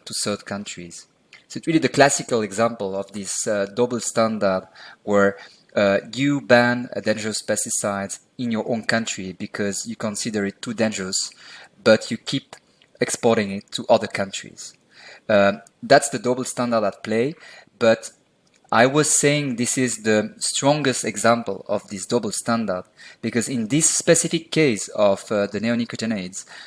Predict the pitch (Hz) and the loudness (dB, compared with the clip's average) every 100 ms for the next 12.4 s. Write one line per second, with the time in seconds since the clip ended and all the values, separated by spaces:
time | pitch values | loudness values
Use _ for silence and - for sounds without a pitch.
0 | - - 107 101 98 110 _ - 233 117 | -20 0 4 4 4 -2 _ -20 -6 -2
1 | 113 110 113 - - 147 160 147 - 113 | 0 0 -2 -4 2 2 4 0 -2 -4
2 | 139 - - 92 98 _ _ _ - 110 | 0 0 -2 -6 -14 _ _ _ -8 -6
3 | 104 - 131 123 110 - - _ _ - | -4 -2 0 2 2 -2 -16 _ _ 4
4 | 131 113 - 160 165 - - - 104 98 | 6 6 4 4 4 2 0 2 2 2
5 | - 101 - 180 151 - - - _ - | -4 -10 2 6 6 4 -12 -14 _ -16
6 | 110 - 110 110 117 123 107 95 107 110 | -12 -4 -2 0 0 -2 -4 -4 -4 -2
7 | 107 107 98 95 - - - 110 107 - | 2 2 2 -6 -14 -12 -8 -6 -8 -8
8 | 123 - 110 - 143 - 90 - - - | -8 -6 -6 -4 -4 -4 -10 -14 -20 -20
9 | - 117 113 - 123 170 175 180 143 120 | 0 2 4 2 -2 -4 -4 -4 -2 0
10 | - 135 127 107 - 110 - 127 131 - | 2 4 2 0 -4 -10 0 2 2 -4
11 | - - 113 107 107 101 - 143 147 - | -14 -8 -8 -6 -10 -12 -10 -10 -10 -8
12 | 92 - - | -8 -8 -20